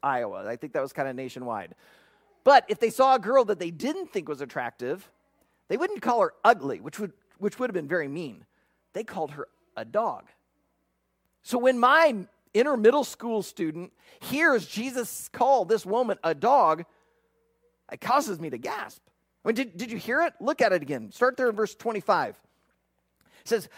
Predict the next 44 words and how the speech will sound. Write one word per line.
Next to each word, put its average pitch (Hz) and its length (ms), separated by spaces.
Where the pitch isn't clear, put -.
"But 247 260
immediately, 254 760
a 220 80
woman 240 320
whose 302 160
little 277 220
daughter 180 320
had 185 180
an 185 140
unclean 285 480
spirit 180 340
heard 330 340
of 160 120
him." 131 180
So 175 140
she 175 160
heard 240 240
Jesus 233 340
had 262 140
come, 127 240
and 196 100
she 247 140
came 262 380
and 156 160
fell 247 280
down 208 280
at 180 100
his 190 140
feet. 254 240
Now, 220 120
the 208 100
woman 302 340
was 285 140
a 349 60
Gentile, 170 800
a 185 60
Syrophoenician 226 640
by 254 80
birth. 185 240
So 220 80
remember, 208 340
she's 185 280
now 202 180
a 220 140